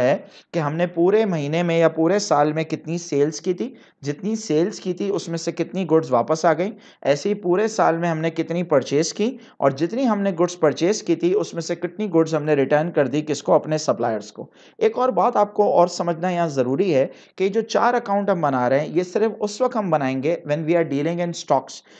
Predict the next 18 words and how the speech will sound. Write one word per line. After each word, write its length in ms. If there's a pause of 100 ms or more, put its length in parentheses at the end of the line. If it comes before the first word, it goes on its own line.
(220)
जब 140
हम 200
इन्वेंटरी 640
या 60 (120)
गुड्स 260
के 220
अलावा 280
कोई 200
चीज़ 260
खरीद 300
रहे 100
हैं 100
तो 120
कभी 300
भी 120
हम 160
सेल, 480
परचेज, 460